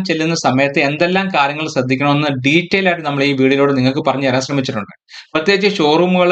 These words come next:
ഇടനിലക്കാരെയൊക്കെ ഒഴിവാക്കിക്കൊണ്ട് ഡയറക്റ്റ് ബാങ്കിൽ നിന്ന് തന്നെ നിങ്ങൾ ലോൺ എടുക്കാൻ ശ്രദ്ധിക്കുക. ഷോറൂം വഴിയാണ് പോകുന്നതെങ്കിൽ നിങ്ങളുടെ കയ്യിൽ നിന്ന് ഈടാക്കുന്ന പൈസയാണ് ഇവർക്ക് എല്ലാവർക്കും കമ്മീഷൻ ആയിട്ട് പോകുന്നത്. അപ്പൊ പലപ്പോഴും ഒരു ശതമാനം മുതൽ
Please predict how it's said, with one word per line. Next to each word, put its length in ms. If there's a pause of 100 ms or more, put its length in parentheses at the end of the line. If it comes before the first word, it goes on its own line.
ഇടനിലക്കാരെയൊക്കെ 800
ഒഴിവാക്കിക്കൊണ്ട് 800 (100)
ഡയറക്റ്റ് 520
ബാങ്കിൽ 400
നിന്ന് 200
തന്നെ 140
നിങ്ങൾ 240
ലോൺ 180
എടുക്കാൻ 240
ശ്രദ്ധിക്കുക. 400 (500)
ഷോറൂം 420
വഴിയാണ് 360
പോകുന്നതെങ്കിൽ 580 (760)
നിങ്ങളുടെ 720
കയ്യിൽ 280
നിന്ന് 280 (120)
ഈടാക്കുന്ന 560
പൈസയാണ് 540
ഇവർക്ക് 300
എല്ലാവർക്കും 420
കമ്മീഷൻ 420
ആയിട്ട് 160
പോകുന്നത്. 360 (400)
അപ്പൊ 180
പലപ്പോഴും 560
ഒരു 140
ശതമാനം 480
മുതൽ 180